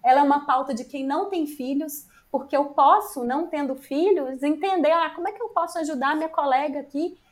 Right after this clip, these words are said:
que tem mãe, que, que é mãe, que tá passando por um desafio na casa dela? Eu acho que eu vou oferecer, vou perguntar o que que ela quer", né?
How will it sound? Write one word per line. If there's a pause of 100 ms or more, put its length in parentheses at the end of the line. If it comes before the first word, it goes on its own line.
(140)
que
tem
mãe,
que, (180)
que
é
mãe,
que
tá
passando
por
um
desafio
na
casa
dela? (300)
Eu
acho
que
eu
vou
oferecer,
vou
perguntar
o
que
que
ela
quer", (120)
né?